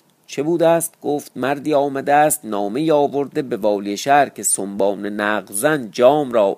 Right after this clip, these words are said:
از بند بیرون آورده، اکنون به شهر می‌آید، شهر می‌آرایند." عالم افروز گفت: "ای دریغ، کینهٔ خود از وی باز نخواستم.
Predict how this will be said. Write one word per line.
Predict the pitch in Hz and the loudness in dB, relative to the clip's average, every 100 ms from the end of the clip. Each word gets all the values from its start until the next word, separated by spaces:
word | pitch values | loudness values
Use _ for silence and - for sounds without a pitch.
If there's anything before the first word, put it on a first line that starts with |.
| - | -2
از | 107 101 | -6 -2
بند | 123 139 127 | 0 0 -2
بیرون | 98 98 101 131 | -6 -8 -6 -2
آورده، | 156 156 160 160 147 165 - | 0 2 2 0 0 -2 -2
اکنون | 104 - 117 117 | -10 -6 -8 -8
به | 98 | -10
شهر | - 113 147 | -2 0 0
می‌آید، | 151 170 165 156 165 | -2 0 0 2 0
شهر | - 127 127 123 | 0 0 2 0
می‌آرایند." | 127 131 90 113 107 104 101 98 - _ _ _ _ _ _ _ - | -4 -4 -2 0 0 -2 -4 -8 -12 _ _ _ _ _ _ _ -10
عالم | 82 82 85 85 | -8 -8 -10 -10
افروز | 87 120 135 | -12 -12 -14
گفت: | - 107 | -14 -10
"ای | 104 104 _ | -10 -12 _
دریغ، | 98 156 185 | 0 0 0
کینهٔ | - 147 - - 107 104 104 98 | -6 -12 -12 -14 -12 -8 -8 -8
خود | - 143 - | -6 -6 -6
از | - 98 | -8 -8
وی | 95 113 117 | -4 -6 -4
باز | 101 104 104 101 | 0 0 0 -6
نخواستم. | 104 - 90 87 - 87 90 | -12 -8 -8 -8 -8 -8 -8